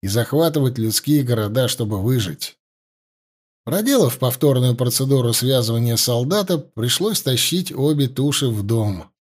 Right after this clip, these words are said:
По внутренней обстановке было очевидно, что градоначальник не бедствовал и любил пожить в роскоши. Осталось выяснить, откуда шел финансовый поток.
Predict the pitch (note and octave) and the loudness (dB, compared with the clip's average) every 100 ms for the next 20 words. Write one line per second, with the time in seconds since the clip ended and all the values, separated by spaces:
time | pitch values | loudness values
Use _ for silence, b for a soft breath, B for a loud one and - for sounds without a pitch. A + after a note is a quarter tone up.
0 | _ _ - B2 D3+ F3 D3 D3 D3 C3+ | _ _ -4 0 4 4 2 2 2 2
1 | - E3+ G#3 - A2 A#2 D#3 C#3+ B2 D#3 | 0 2 2 0 -2 2 4 4 2 0
2 | F#3+ D3 F#2+ - A2+ C3+ C#3+ D3 D3+ D3 | 0 0 -2 -2 0 2 2 2 2 2
3 | F#3+ F#3+ E3 D3 D#3 D#3+ D3+ C3+ - - | 2 4 2 2 2 2 4 4 2 -4
4 | E2+ D#2+ D2 - - D3+ G#3+ B3 C4+ F#3 | -6 -6 -10 -12 -4 -2 0 2 0 2
5 | C3 B2 F3 C3+ C#3+ D#3+ D3+ - F#2 - | 0 2 0 2 2 4 2 0 -4 -6
6 | B2 - _ _ C3+ - D3 E3+ C#3 C3+ | -6 -14 _ _ -8 -4 -2 -2 0 0
7 | G3 G3 D#3 B2 G#2+ - E3+ G3+ C3+ C#3 | 0 2 0 0 -4 -2 -2 0 -2 -2
8 | F3 - C3+ D3+ D#3 D#3+ D#3 B2+ G#2+ - | -2 -2 -2 0 -2 -2 -2 -2 -4 -4
9 | C#3+ - | -4 -6